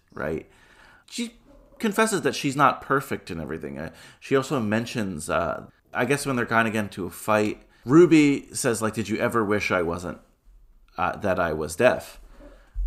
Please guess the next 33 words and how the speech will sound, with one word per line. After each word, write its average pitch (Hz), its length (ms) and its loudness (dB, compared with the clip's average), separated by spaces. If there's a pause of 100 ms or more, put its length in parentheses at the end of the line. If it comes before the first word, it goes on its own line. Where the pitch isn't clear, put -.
(120)
And 90 640 -4
she - 180 -8
tells 113 220 -2
that 98 180 2
story 104 280 2
about, 85 140 -2
like, 80 200 -4
"Yes, 113 560 0
you 98 100 -6
know, 85 320 -6 (340)
when 104 240 0
you 104 120 0
were 95 100 0
born, 135 580 0
I 87 180 -2 (220)
did 127 380 2 (340)
wish 117 300 -2
that 87 220 0
because 87 280 -6
I 90 60 -2
wanted 92 420 -4
us - 200 -8
to - 100 -18
be 76 80 -12
close. 85 400 -4
I'm 78 160 -8
not 55 140 -10
close 76 200 -10
to 90 100 -10
my 120 200 0
mother." 120 240 0
I'm 101 100 -2
assuming, 104 400 -4